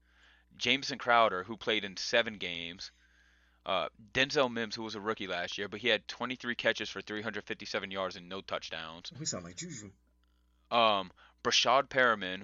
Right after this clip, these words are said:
Speaker 1: who played in twelve games, had thirty catches for five hundred and five yards, three touchdowns. Chris Herndon, thirty-one catches for two eighty-seven and three touchdowns.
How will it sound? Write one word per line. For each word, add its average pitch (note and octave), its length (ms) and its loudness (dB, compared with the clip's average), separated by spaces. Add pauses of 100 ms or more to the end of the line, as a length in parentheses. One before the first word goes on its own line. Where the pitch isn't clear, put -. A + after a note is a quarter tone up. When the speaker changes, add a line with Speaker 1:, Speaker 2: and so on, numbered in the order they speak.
Speaker 1:
who A2 100 -10
played G#2+ 220 -2
in F#2+ 80 -10
twelve A#2 240 0
games, G2 200 -6
had F#2+ 140 -4
thirty A#2 360 0
catches G#2 360 -2
for - 160 -8
five G#2 280 2
hundred G#2+ 240 -6
and - 80 -20
five G2+ 340 4
yards, F2+ 340 -6 (240)
three G#2 200 -6
touchdowns. F2 680 -8 (1080)
Chris - 240 2
Herndon, A2+ 480 2 (380)
thirty-one A#2 340 2
catches G#2+ 320 -2
for G2+ 100 -10
two A2 220 -4
eighty-seven G2+ 480 -2
and E2 100 -14
three F2+ 140 -12
touchdowns. D#2+ 680 -10